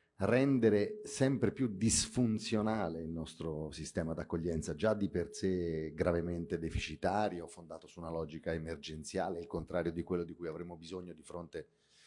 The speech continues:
a quello che invece è un enorme fenomeno strutturale. Ma i decreti hanno uno dopo l'altro, eh, lavorato a rendere ancora meno efficace quello che già appunto efficace non era fino in fondo,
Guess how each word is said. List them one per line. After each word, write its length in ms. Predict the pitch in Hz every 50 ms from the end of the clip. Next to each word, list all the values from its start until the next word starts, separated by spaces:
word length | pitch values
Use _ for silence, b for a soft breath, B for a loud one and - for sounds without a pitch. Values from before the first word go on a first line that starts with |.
| B B B B B B B
a 80 | 82
quello 220 | - - 90 85 82
che 80 | 78
invece 320 | 78 82 85 92 82 - 92
è 40 | 80
un 120 | 78 85
enorme 420 | 82 82 95 92 85 87 85 82
fenomeno 500 | 76 - 85 82 82 82 82 80 80 78
strutturale. 840 | - - - - - 87 85 - - 90 82 80 76 69 71 76 73 B B B B B B B B B B B
Ma 280 | - 113 113 120 - -
i 140 | - 143 127
decreti 560 | 120 139 127 - 147 151 165 170 170 165 131
hanno 420 | 117 123 135 135 127 123 113 110 -
uno 260 | 156 147 151 135 120
dopo 240 | 110 120 113 110 135
l'altro, 720 | 135 127 131 131 135 139 135 - 143 143 147 143 - - - - - - - _ _ _ _ _ _ _ - - _ _
eh, 360 | - - - - - - - - - _ - _ _ _ _ - 143 - - -
lavorato 440 | - 123 120 127 143 165 156 - 120
a 40 |
rendere 360 | 107 131 143 139 123 113 113 -
ancora 500 | - 110 123 127 117 - - 180 165 147
meno 440 | 131 135 143 139 131 120 - - -
efficace 600 | - - - - - - - 160 151 120 - 107
quello 180 | 92 104 101 95
che 140 | - 95 87
già 260 | 80 92 92 98 92
appunto 960 | 82 - - 80 80 85 90 90 85 - 87 78 78 76 76 73 73 76 - -
efficace 640 | - 78 - - 92 78 - 90 87 87 85 - 85
non 220 | 80 78 80 85
era 200 | 85 87 85 85
fino 240 | 80 - 87 78 80
in 100 | 82 78
fondo, 540 | - - 104 101 92 85 85 82 87 85 -